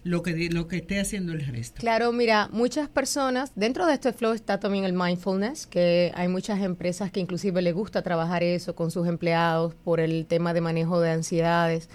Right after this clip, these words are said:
Speaker 2: Eso es chulísimo, todas las, las, eh, las actividades que tienen que ver con terapia de respiración, el yoga, por ejemplo,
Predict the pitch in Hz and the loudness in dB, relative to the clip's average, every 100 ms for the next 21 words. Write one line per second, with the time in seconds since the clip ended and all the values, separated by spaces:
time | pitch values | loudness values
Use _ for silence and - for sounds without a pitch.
0 | - - - - - 180 202 196 - 254 | -20 -20 -20 -10 -2 -2 -2 -4 -2 0
1 | 277 262 - 233 226 220 214 185 202 220 | 0 0 -2 0 0 -2 0 2 2 0
2 | 233 202 196 202 202 - - 180 180 175 | -4 -2 0 0 -6 -8 -2 0 2 2
3 | 165 156 - - 208 214 220 214 226 196 | 2 -2 -8 -2 0 2 4 2 2 -2
4 | 202 202 202 185 196 190 180 185 175 180 | -2 0 0 0 0 -2 0 2 2 2
5 | 190 180 180 - 170 165 - 214 208 208 | 2 2 -2 -2 -4 -4 -2 2 4 4
6 | 202 190 185 175 170 170 151 202 196 180 | 4 2 0 0 0 -2 0 2 4 4
7 | 170 165 170 165 202 196 185 185 170 | 2 0 0 0 2 0 0 0 -2